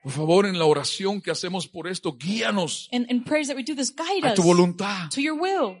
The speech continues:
Speaker 1: Espíritu Santo, háblanos.
Speaker 2: Holy Spirit, speak to us.
Speaker 1: ¿Qué Dios quiere?
Speaker 2: What does God want?
Speaker 1: ¿Es ese el lugar?
Speaker 2: Is it that place?
Speaker 1: ¿Ese es el tiempo?
Speaker 2: Is it the time?
Speaker 1: Guíanos
Speaker 2: Guide us.
Speaker 1: en el nombre de Jesús.
Speaker 2: In the name of Jesus.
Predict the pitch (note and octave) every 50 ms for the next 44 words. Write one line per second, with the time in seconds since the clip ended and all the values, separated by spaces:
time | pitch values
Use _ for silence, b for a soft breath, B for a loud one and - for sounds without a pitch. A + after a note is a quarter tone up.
0 | _ - - - - A3+ G#3+ A3 F3+ G3 E3+ C#3+ G3 G#3 G3 - F3 D#3+ - -
1 | E3+ G3 A3 A3+ G#3+ G#3+ A3 G#3 G#3 G3 F3+ E3+ D#3 - - - C#4+ D4 E4 E4
2 | D#4+ - - E4 D#4+ D4 - - - F#4 F4 - - - D#4 C#4 A3 F#3+ G#3 G3+
3 | G3 A3+ A#3 A#3 - - - - A#3 A#3+ B3 A3+ G#3+ F#3 D3 C#3+ G#3+ C#4+ D#4+ E4
4 | C#4 - D#4+ D#4+ D#4 C#4+ D4 E4+ F4+ E4 D4+ A3+ - G#3 G3 F#3+ A3+ A3+ G#3+ -
5 | A3+ A#3 G3 F3 D#3+ D#3 E3 F#3+ A#3 - C#4 B3+ C4 A#3 C#4 G#3+ - C#4+ C#4+ C#4+
6 | - - D#4 E4+ F#4+ G#4 G4+ - - A#3+ G#3 - C#4 A#3 F#3+ A3 F#3+ D3 - G3
7 | A3 A#3 C4 B3 A#3 C4+ C4+ C4+ A#3+ C#4+ A#3+ B3+ - - - D#4+ E4+ F#4 G4+ G#4+
8 | A4 G#4 - F#3+ B3 C#4+ C#4 C4+ B3+ A3+ G3 E3 - - - - D#4 F#4 G#4 G4
9 | F4+ C#4 A3 - - - - D#3 D#3 F3 E3+ E3 F3 F3+ F3+ F3+ F3+ E3+ D#3 F3
10 | E3+ - - G3+ F#3 E3 C#3 C4+ C#4+ C#4+ C#4+ C#4 D4 D4+ D4+ D#4 B3+ - E4 F4+
11 | F4+ C4+